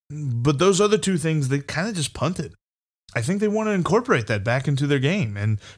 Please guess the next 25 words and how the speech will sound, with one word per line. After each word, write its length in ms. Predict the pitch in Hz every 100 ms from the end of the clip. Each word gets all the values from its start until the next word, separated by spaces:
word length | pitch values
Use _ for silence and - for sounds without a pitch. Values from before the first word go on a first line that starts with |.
| -
Tommy 240 | 123 147
Pham 320 | 143 135 165
defensively, 520 | 131 113 117 139 147
pretty 280 | 170 123 120
good. 200 | 113 131
Nick 140 | 113 120
Senzel 420 | 131 127 131 156
defensively, 480 | 117 123 135 143 170
pretty 280 | - 107
good. 260 | 131 120 151 - -
Hopefully 380 | - 139 143 143
he's 180 | 135 143
gonna 140 | 139
be 80 | 139
healthy 300 | 131 123 117
all 140 | 113 113
year. 240 | 110 135 - - - -
And 120 | 156
both 180 | 147 143
those 180 | 151
guys 240 | 131 139 143
can 120 | 151
run 140 | 147
the 60 | 156
bases. 460 | 170 214 - -